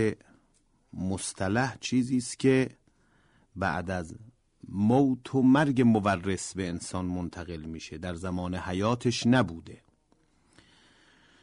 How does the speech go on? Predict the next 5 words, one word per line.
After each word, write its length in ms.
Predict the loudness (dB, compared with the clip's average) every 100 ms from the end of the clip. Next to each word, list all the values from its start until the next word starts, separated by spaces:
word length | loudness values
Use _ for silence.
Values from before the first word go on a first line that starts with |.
| _ _ _ _ _ _ 4
جواب 360 | 6 8 6
دادیم 340 | 6 6 4 4
که 340 | 4 4 4 2
حضرت 360 | 2 2 2
زهرا 720 | 2 2 2 4 4 4 0